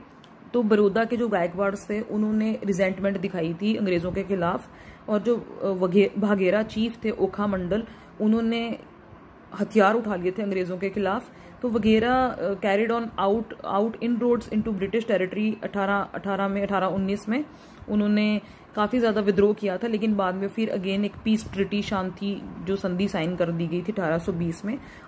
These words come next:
अहोम रिवोल्ट, अहोम रिवोल्ट आपको पत-, पहले भी पता होगा कि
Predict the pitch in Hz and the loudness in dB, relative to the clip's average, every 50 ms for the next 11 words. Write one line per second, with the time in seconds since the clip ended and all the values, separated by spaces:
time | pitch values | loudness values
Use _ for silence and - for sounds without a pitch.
0 | - - 220 214 240 247 247 247 226 220 180 170 170 170 165 165 - - - - | 0 4 4 6 6 6 4 4 2 2 2 2 0 0 0 -4 -10 -20 -20 -20
1 | - - - - - - - 208 226 233 240 226 262 233 247 240 233 226 226 226 | -20 -20 -20 -20 -12 -8 -4 -2 -2 0 0 0 2 4 4 4 4 4 0 0
2 | 247 - 233 220 220 - 214 208 208 208 220 220 - 220 214 220 208 202 196 208 | -2 -2 -2 -4 -2 -2 0 0 0 0 -2 -4 -6 -6 -4 -2 -2 0 0 -2
3 | 220 233 - - 240 240 240 | -2 -2 -4 -4 -4 -4 -4